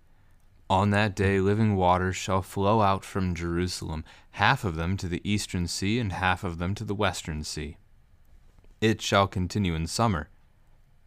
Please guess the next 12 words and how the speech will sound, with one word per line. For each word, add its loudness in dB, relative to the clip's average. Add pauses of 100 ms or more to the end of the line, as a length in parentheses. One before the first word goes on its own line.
(100)
as 0
in -6
winter. -4 (920)
And 0
Yahweh 8
will 2
be 2
king 0
over 2
all 4
the -2
earth. -12